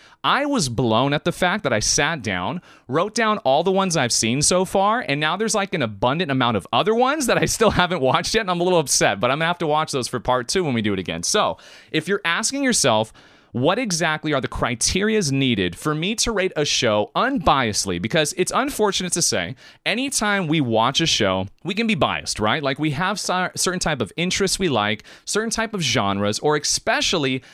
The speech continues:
something that is relatable to us in our life stories. Because I don't know if you know this, but a lot of people haven't realized,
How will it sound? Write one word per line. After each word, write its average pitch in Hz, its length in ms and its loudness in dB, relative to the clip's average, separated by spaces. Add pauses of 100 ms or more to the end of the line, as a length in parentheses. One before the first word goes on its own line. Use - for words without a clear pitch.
(100)
something 240 420 -2
that 208 160 0
is 170 140 -2
relatable 135 540 0
to - 200 -2
us 127 220 0
in 117 40 -4
our 104 120 0
life 90 180 0
stories. 107 400 0
Because 123 240 -2
I 143 80 -2
don't 196 80 -2
know 254 60 0
if 262 80 -4
you 269 80 0
know 127 180 2
this, 95 160 -2
but 135 100 -2
a 127 40 0
lot 143 200 -2
of 214 60 -6
people 226 240 -4
haven't 147 260 -2
realized, 104 460 0